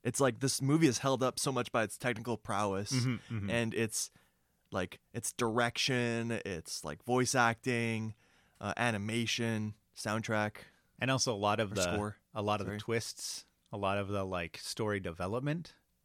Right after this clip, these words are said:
Speaker 2: you already know from the original.
Speaker 1: Yeah, and, and even, like, some of it's a little stereotypical,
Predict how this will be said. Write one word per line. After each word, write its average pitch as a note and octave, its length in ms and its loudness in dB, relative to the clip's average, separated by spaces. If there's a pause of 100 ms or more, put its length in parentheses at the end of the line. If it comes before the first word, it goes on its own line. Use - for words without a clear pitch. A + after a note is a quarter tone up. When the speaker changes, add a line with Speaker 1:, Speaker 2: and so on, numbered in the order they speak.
(680)
Speaker 2:
you A2+ 120 -6
already G2 160 0
know F#2+ 160 -2
from F2 180 -10
the F2 120 -10
original. E2+ 460 -12 (300)
Speaker 1:
Yeah, C#3+ 400 6
and, G3+ 320 6
and G#3+ 240 2
even, G#3 260 2
like, E3+ 280 4 (440)
some C#3+ 240 0
of C#3+ 80 0
it's D3 120 2
a C#3 60 4
little B2 320 4
stereotypical, A#2+ 840 2